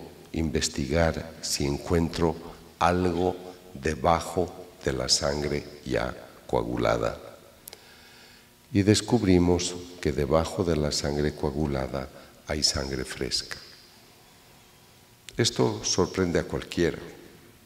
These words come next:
pero yo le di mucho más valor en un congreso que tuvimos el año pasado en Guatemala,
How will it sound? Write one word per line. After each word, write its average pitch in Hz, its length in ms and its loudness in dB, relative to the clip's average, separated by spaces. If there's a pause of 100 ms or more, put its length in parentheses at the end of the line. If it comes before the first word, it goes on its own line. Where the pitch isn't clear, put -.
(1120)
pero 98 220 2
yo 101 180 6
le 101 120 8
di 90 160 6
mucho 92 340 6
más 78 240 2
valor 76 380 2 (880)
en 76 140 -4
un 78 100 0
congreso 78 640 0
que 80 80 -4
tuvimos 71 580 -2
el 65 120 -2
año 71 200 -2
pasado 69 480 -2
en 67 80 -2
Guatemala, 67 720 -2